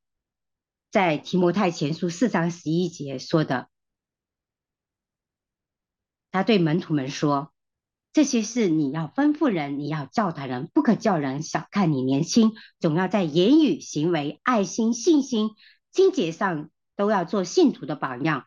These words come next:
你要以宣读、劝勉、劝导为念，直到，直等到我来。你不要轻忽所得的恩赐，就是从前借着预言在众长老按手的时候赐给你的。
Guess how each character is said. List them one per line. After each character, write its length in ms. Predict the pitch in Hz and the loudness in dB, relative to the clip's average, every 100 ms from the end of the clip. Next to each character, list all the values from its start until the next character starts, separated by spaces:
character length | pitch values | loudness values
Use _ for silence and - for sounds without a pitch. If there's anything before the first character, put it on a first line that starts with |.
| _ _ - | _ _ -2
你 100 | 180 | 0
要 140 | 196 | 2
以 160 | 180 156 | 0 -2
宣 340 | - 359 349 | 4 6 6
读、 220 | 190 156 | 4 -2
劝 320 | 165 - 339 | 0 2 4
勉、 280 | 196 147 160 | 4 0 -4
劝 280 | - 294 208 | -2 0 0
导 160 | 147 131 | -4 -6
为 200 | 139 147 | -4 2
念， 360 | 247 240 - _ _ | 4 2 -2 _ _
直 120 | 190 | -6
到， 360 | 185 233 165 - - | 0 0 0 -6 -8
直 140 | 196 | -4
等 180 | 208 143 | -2 -2
到 160 | 170 | -4
我 180 | 139 139 | -4 -6
来。 280 | 135 131 139 - - _ | -6 -8 -10 -18 -20 _
你 160 | - 156 | -2 0
不 140 | 165 | 2
要 200 | 185 165 | 2 0
轻 380 | 165 - 349 311 | 2 6 8 8
忽 80 | 285 | 6
所 220 | - 143 | 2 -4
得 140 | 175 | -4
的 80 | - | -4
恩 240 | - 208 - | 0 2 2
赐， 280 | 214 147 - _ | 0 -2 -6 _
就 120 | 202 | -2
是 200 | 196 185 | 0 0
从 320 | 170 151 175 | -2 -2 -2
前 400 | 190 160 139 151 - _ | -2 -2 0 -2 -8 _
借 160 | 262 208 | 0 0
着 160 | 160 | 2
预 160 | 147 262 | 4 4
言 240 | 156 139 | 4 0
在 160 | 160 170 | 0 -2
众 300 | 170 330 214 | 2 2 2
长 180 | 143 156 | 0 -2
老 80 | 170 | 0
按 240 | 220 190 | 0 -2
手 160 | - 143 | -2 -6
的 80 | |
时 140 | 156 147 | -4 0
候 100 | 151 | -2
赐 240 | - 311 | 2 2
给 180 | - 156 | 4 4
你 220 | 180 151 | 4 4
的。 220 | 135 135 | 2 -4